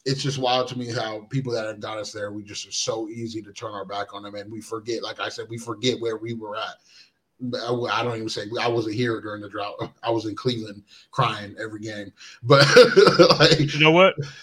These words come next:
Speaker 2: You know what, though? I get yelled at when I say that. They say, "Oh, that's a loser's mentality. Like, you're still stuck in the, in the drought." No, it's that I remember the drought.
Speaker 1: <laughs> Yeah.
Speaker 2: You know what I mean? Like, I remember what it was like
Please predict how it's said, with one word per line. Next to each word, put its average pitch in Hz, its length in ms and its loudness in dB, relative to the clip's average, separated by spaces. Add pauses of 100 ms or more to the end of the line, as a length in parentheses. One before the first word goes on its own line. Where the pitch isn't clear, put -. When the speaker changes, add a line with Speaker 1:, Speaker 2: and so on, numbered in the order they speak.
Speaker 2:
You 127 120 -2
know 156 80 6
what, 175 120 4
though? 170 120 4
I 151 160 6
get 165 160 4
yelled 165 320 4
at 131 120 0
when 123 140 0
I 123 80 0
say 147 240 -2
that. 104 180 -4
They 113 120 -8
say, 120 140 -10
"Oh, 117 240 -6
that's 135 260 -6
a 127 60 -6
loser's 120 420 -8
mentality. 120 640 -2
Like, 104 200 -12
you're 120 100 -12
still 120 220 -10
stuck 117 320 -8
in 127 120 -6
the, 120 200 -6
in 117 120 -8
the 113 80 -8
drought." 120 400 0 (360)
No, 131 600 2
it's 113 180 -8
that 139 200 0
I 143 60 4
remember 139 500 0
the 135 120 -4
drought. 117 460 0
Speaker 1:
<laughs> - 100 -16
Yeah. 131 140 -6
Speaker 2:
You 135 120 -4
know 151 60 4
what 151 80 2
I 156 40 0
mean? 165 260 2
Like, 147 180 2
I 143 140 4
remember 147 440 -4
what 151 220 -6
it 151 80 -8
was 123 180 -14
like 143 360 -6